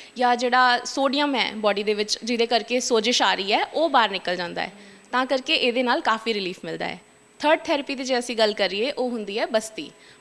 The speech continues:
ਬਸਤੀ ਦੇ ਵਿੱਚ ਕੀ ਹੁੰਦਾ ਹੈ, ਜਿਵੇਂ ਅਨੀਮਾ ਹੁੰਦਾ ਹੈ ਉਸੇ ਤਰ੍ਹਾਂ ਬਸਤੀ ਦਿੱਤੀ ਜਾਂਦੀ ਹੈ। ਇਹਦੇ ਵਿੱਚ ਅਸੀਂ ਮੈਡੀਸਿਨ ਨੂੰ ਬਾਡੀ ਦੇ ਵਿੱਚ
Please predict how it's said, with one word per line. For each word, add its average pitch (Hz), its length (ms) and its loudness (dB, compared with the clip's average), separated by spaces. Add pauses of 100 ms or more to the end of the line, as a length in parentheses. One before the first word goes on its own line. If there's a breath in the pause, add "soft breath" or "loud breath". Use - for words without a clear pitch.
(120)
ਬਸਤੀ 311 340 0
ਦੇ 370 100 0
ਵਿੱਚ 349 200 -2
ਕੀ 339 140 -4
ਹੁੰਦਾ 320 220 -2
ਹੈ, 339 100 0 (120)
ਜਿਵੇਂ 269 280 -4
ਅਨੀਮਾ 247 300 -4
ਹੁੰਦਾ 269 260 -2
ਹੈ 339 100 0
ਉਸੇ 277 240 -6
ਤਰ੍ਹਾਂ 247 220 -2
ਬਸਤੀ 220 300 -4
ਦਿੱਤੀ 202 240 -8
ਜਾਂਦੀ 185 340 -6
ਹੈ। 370 60 -4 (400 loud breath)
ਇਹਦੇ 285 180 -2
ਵਿੱਚ 349 220 -6
ਅਸੀਂ 330 200 -4
ਮੈਡੀਸਿਨ 294 540 -2
ਨੂੰ 349 240 -4
ਬਾਡੀ 233 240 -4
ਦੇ 254 120 -4
ਵਿੱਚ 254 380 -4